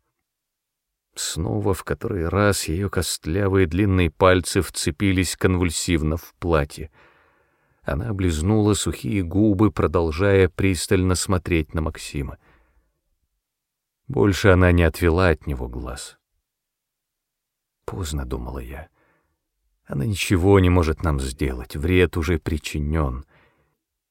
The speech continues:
Непоправимый вред. Неважно, что она скажет, неважно, что сделает, вред уже причинён. Сильнее навредить она не сможет».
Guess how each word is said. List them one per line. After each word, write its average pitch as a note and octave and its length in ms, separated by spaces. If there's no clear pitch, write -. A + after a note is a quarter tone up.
Непоправимый F2 800
вред. - 480
Неважно, F#2+ 600
что - 180
она F2 160
скажет, F#2+ 600
неважно, F2 540
что - 200
сделает, C#2 600
вред F#2 400
уже F2 440
причинён. D#2 840
Сильнее G2+ 640
навредить F2 540
она E2 160
не D2 100
сможет». - 480